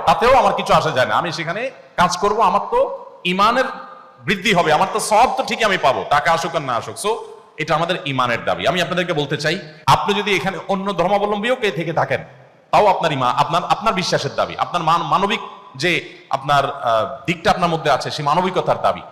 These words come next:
আপনার মানবতার দাবি থেকে আপনিও, আমি আশা করব যে আপনি দাবি পূরণ করবেন। আমরা একটা আইডিয়া বিভিন্ন জায়গায় মানুষকে দেওয়ার চেষ্টা করছি, উদ-, বোঝানোর চেষ্টা করছি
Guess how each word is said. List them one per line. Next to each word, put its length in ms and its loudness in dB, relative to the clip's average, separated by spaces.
আপনার 260 -2
মানবতার 460 0
দাবি 220 2
থেকে 260 -8
আপনিও, 380 -4
আমি 160 0
আশা 220 0
করব 260 -6
যে 80 0
আপনি 200 -2
দাবি 180 0
পূরণ 260 -6
করবেন। 260 -8
আমরা 240 4
একটা 200 0
আইডিয়া 240 2
বিভিন্ন 240 -2
জায়গায় 280 0
মানুষকে 300 -4
দেওয়ার 240 -2
চেষ্টা 220 -6
করছি, 400 -8
উদ-, 200 -10
বোঝানোর 320 -4
চেষ্টা 260 -4
করছি 400 -8